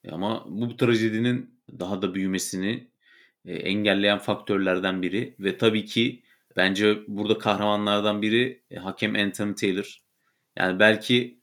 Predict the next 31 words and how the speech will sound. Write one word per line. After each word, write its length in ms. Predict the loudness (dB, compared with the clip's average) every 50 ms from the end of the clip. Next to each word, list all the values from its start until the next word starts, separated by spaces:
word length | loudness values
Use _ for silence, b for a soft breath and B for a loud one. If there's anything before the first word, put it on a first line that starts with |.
| _
hatalı 440 | _ -12 -6 -2 0 2 2 2 2
kararlar 440 | 2 2 4 4 4 6 4 4 4
veriyor 240 | 4 2 2 2 2
bazen 360 | 2 0 0 0 -2 -4 -4
Premier 380 | -4 -4 -2 -2 -2 -2 -4
Lig'de 180 | -4 -4 0 0
ama 400 | 2 2 2 0 -2 -6 -8 -14 _ _ _ _ _ _ _ _ _ _ _ _ _ -2
orada 320 | 2 4 4 4 4 4
hemen 280 | 4 4 4 4 4 4
maçı 320 | 4 2 0 0 0 0
durdurup 420 | 0 0 0 0 0 -2 -2 -4 -8 _ b b b b _ _
sağlık 420 | -12 -6 -4 -2 0 0 -2 0 2
görevlilerini 840 | 4 4 4 4 4 2 0 0 0 0 -2 -4 -4 -6 -6 -10 _ _ _ _ -12
çağırması, 720 | -6 -2 0 0 0 0 -2 -4 -6 -6 -4 -4 -4 -4
olayın 340 | -2 -2 0 0 0 0 -2
ciddiyetini 540 | -6 -10 -14 _ -4 -4 -4 -4 -4 -8 -8
anlayıp 420 | -8 -8 -8 -8 -8 -10 -10 -12 _ _ _ _ _ _ _ _ _ _ _ -2
ve 60 | 2 4
oradaki 340 | 4 4 6 4 4 2
sağlık 380 | 2 2 4 4 4 2 2 4
görevlilerin 400 | 4 6 6 6 4 4 4 4
zamanında 520 | 2 2 2 2 2 2 0 0 2 2
gelmesi. 420 | 2 4 2 2 0 -2 -8 -10 -12 _ _ _ _ -16
E, 260 | -10 -6 -4 -2 -2
bütün 240 | -2 0 0 0 2
prosedürlerin 720 | 4 6 4 4 4 0 0 0 4 6 6 6 6 4
olması 440 | 4 4 4 6 4 4 2 2 4
gerektiği 380 | 6 6 6 4 0 -2 -2
gibi 120 | 0 2 2
uygulanması 600 | 2 2 2 2 2 2 2 2 0 -2 -2 -2
ve 40 | -2